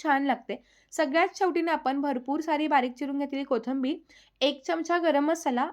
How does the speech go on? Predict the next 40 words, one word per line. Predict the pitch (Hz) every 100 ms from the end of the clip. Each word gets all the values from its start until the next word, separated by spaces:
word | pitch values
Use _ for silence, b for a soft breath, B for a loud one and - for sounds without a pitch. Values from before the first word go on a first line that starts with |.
| -
एक | 262 262 -
चमचा | 311 302 330
कसुरी | 320 311 285 302
मेथी | 285 277 254
हातावरती | 262 254 254 262 302
क्रश | 302 262 262
करून | 294 285 302
घातली. | 269 262 254 b b b
आता | - 302
हे | 311
पुन्हा | 339 330 302 349
सगळं | 359 285 320 330
छान | 320 311
मिक्स | 302 294 -
करून | 269 240 254
गरमागरम | 262 269 269 294 320 311
आपली | 302 294 220
ही | 240 277
भाजी | 254 226 202 254 269
तयार | 214 208
आहे. | 185 - _ _ -
अप्रतिम | 330 330 320 311 294 320
लागते. | 269 - 220 247 b -
तुम्ही | 277 285
बऱ्याच | 294 277 302 320
वेळा | 320
ही | 330
भाजी | 320 277 277 294
खाल्ली | 311 240
असेल, | 262 262 226 226
पण | 240
ह्या | 262 277
भाजीला | 294 254 262 311
आपण | 294 277 -
अजिबात | 240 262 262 294 302
कांदा | 277 240 240
किंवा | 254 294 311
लसूण | 269 240 269
वापरत | 285 254 - 254 269
नाही, | 254